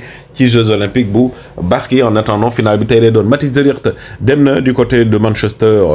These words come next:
United. En tout cas, accord am na, loolu gars yi fësal. Accord bi nag quarante-cinq millions la ak cinq millions de bonus pour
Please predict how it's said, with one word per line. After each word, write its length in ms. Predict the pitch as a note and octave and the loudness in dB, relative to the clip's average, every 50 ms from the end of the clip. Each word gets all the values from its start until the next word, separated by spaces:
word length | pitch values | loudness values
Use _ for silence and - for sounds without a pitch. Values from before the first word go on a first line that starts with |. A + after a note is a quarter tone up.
| D#2+ E2 | 2 2
United. 440 | F2+ A#2 B2+ B2 A2 G#2+ A#2 A#2+ | 2 2 2 2 0 0 0 0
En 100 | A2 G#2 | 0 0
tout 100 | G2 A2 | -2 -2
cas, 120 | - G2+ F#2+ | -2 -2 0
accord 320 | - - G2+ - G#2+ G2+ | 0 -2 -2 -2 0 0
am 140 | E2 F2+ F#2+ | 0 0 0
na, 80 | G#2 G#2 | 0 2
loolu 240 | G2 F#2+ F#2 F#2 | 2 2 2 2
gars 120 | F2+ F2+ E2+ | 2 0 0
yi 80 | E2+ | -2
fësal. 380 | E2 - A2+ G#2 - A#2+ B2+ C#3 - - - - - - | -2 -2 -2 -2 0 0 -2 -2 -4 -10 -16 -12 -8 -6
Accord 260 | G#2+ G#2 A#2 G#2+ G2+ | -4 -2 0 0 2
bi 80 | G#2+ | 2
nag 160 | G#2+ G#2+ G#2+ - | 0 0 -2 -2
quarante-cinq 520 | - C3 B2 B2 B2 - - A#2+ A2+ - | 0 0 2 2 0 0 -2 -2 -2 0
millions 260 | A#2 A#2 A2+ A2 G#2+ G#2+ | 0 2 2 2 2 2
la 80 | A2 - | 0 0
ak 120 | A2 - | -2 -2
cinq 240 | - B2 A2+ A2+ A#2 | -2 -2 -2 0 2
millions 200 | A#2 A2+ G#2+ G2+ | 2 2 2 2
de 80 | G2 | 0
bonus 320 | F#2 G2 G#2 A2+ B2 A#2 - | 0 2 2 2 2 0 -2
pour 360 | - - B2+ B2+ A#2 A#2+ | -2 0 2 2 2 0